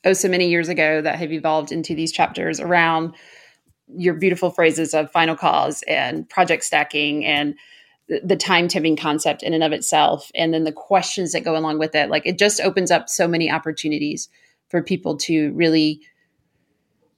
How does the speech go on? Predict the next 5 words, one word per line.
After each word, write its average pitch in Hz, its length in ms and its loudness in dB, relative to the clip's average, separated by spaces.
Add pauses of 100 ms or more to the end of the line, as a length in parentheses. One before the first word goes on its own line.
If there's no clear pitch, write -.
(560)
sit 247 260 4
down 254 220 6
with 320 100 4
themselves 156 640 0
and 165 500 2